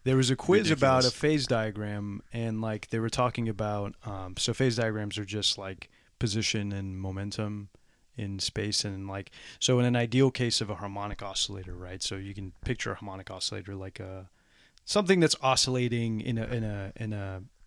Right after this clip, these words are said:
Speaker 1: pretty constant motion.
Speaker 2: Mm-hmm.
Speaker 1: You know, it looks, it looks uniform. There's no, there's no friction in this picture.
Speaker 2: Yeah.
Speaker 1: If that's the case, then it, it, the phase diagram, quote unquote, looks like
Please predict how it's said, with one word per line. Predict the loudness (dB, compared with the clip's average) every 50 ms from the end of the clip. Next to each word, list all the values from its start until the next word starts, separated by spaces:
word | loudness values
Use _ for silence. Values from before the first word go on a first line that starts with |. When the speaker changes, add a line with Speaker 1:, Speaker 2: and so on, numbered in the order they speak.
| -18 -16 -16 -16 -18 -20 -20 -20 -20 -18 -18 -20 -20 -20 _ -14 0 4
Speaker 1:
pretty | 6 8 8 8 6 2
constant | 0 0 0 2 4 4 4 4 2 2 2 0 0 0
motion. | 0 0 0 0 -2 -2 -2 -2 -2 -4 -4 -8 -8 -8
Speaker 2:
Mm-hmm. | -6 -2 0 0
Speaker 1:
You | 0
know, | 0 -2 -4 -4
it | -2
looks, | 0 0 0 2 0 -2 -2 -4 -8 -14 -16 -16 -16 -16 -8 -4
it | 0 2
looks | 4 4 4 4
uniform. | 4 4 4 4 4 4 4 4 4 4 4
There's | 2 2 2 2 2
no, | 2 2 2 2 2 0 0 -2 -4 -8 _ _ -20 -20 -20 -12 -6
there's | -4 0 2
no | 2 2
friction | 2 2 2 2 2 4 4 4 4
in | 4
this | 2 2
picture. | 0 -2 -2 -2 -2 -2 -4 -2 -2 -4 -4 -4 -6 -8 -6
Speaker 2:
Yeah. | -4 -2
Speaker 1:
If | 2 4
that's | 6 6 6 4
the | 2
case, | 2 2 4 4 4 4 4 2
then | 2 2 2
it, | 2 0 -2 -8 _ _ _ _ _ -2
it, | -2 -2 0
the | -2
phase | -2 2 6 6 8 8 8 6 4
diagram, | 2 2 2 0 -2 -2 -4 -4 -4 -4
quote | -4 -2 -2 -2
unquote, | -2 0 -2 -2 0
looks | 0 0 2 4 4 4 2
like | 2 -2 -6 -8 -16 -20